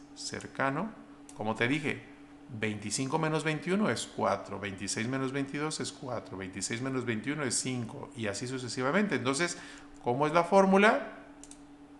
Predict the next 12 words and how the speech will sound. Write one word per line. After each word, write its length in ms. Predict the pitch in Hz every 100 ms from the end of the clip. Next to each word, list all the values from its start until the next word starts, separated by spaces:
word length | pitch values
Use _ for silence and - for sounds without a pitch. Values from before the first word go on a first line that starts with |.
| - - - - -
Antes 260 | 95 107
de 60 | 104
hacer 160 | 110
ese 160 | 104 120
paso, 340 | 143 147 180 - - - - - -
le 80 | 110
vamos 260 | 101 110
a 80 | 123
poner 300 | 147 147 147
reprobados 560 | 151 151 143 143 147 139
es 160 | -
igual, 560 | 160 160 160 151 165